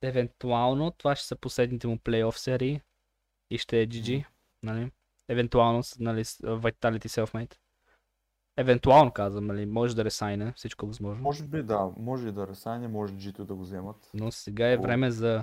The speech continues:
Speaker 2: ако Янкос не се представи много добре на световното.
Speaker 1: Сега е време за любимата ми тема. Top five in every position.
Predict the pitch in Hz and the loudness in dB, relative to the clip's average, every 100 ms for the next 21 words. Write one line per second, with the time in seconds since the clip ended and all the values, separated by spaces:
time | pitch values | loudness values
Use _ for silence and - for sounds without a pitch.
0 | - - 113 107 107 113 - 107 110 - | -6 -4 2 6 6 6 -2 -6 -6 -6
1 | - 104 - 104 98 98 95 101 95 95 | -6 -8 -4 -6 -4 -6 -6 -6 -6 -8
2 | - 95 92 95 95 104 110 _ - 110 | -12 -14 -14 -12 -16 -18 -20 _ -10 -2
3 | 113 117 117 117 120 113 110 117 120 110 | 2 2 4 2 0 0 -2 0 -2 -2
4 | 107 101 104 101 113 139 _ _ _ _ | -4 -4 -4 -4 -4 -6 _ _ _ _
5 | _ _ _ _ _ 127 117 - 113 - | _ _ _ _ _ 0 2 2 2 2
6 | 110 107 101 - 104 104 - 131 | -2 -2 -4 -6 -6 -4 -6 -8